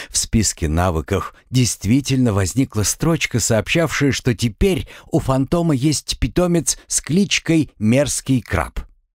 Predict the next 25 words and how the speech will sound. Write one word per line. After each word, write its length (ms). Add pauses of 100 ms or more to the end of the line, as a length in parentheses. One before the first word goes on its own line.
(580)
Откатить 600
изменения 680
тоже 320
не 140
получилось. 760 (840)
М, 420
гадство. 540 (1040)
Валявшийся 720
на 120
камнях 460
кальмар 580
весело 560
хрюкнул, 540 (340)
протянул 520
вперёд 480
щупальца, 680 (300)
а 120
затем 380
ткнул 460
им 320
нетвёрдо 540
держащегося 1000
на 120
ногах 460
краба. 480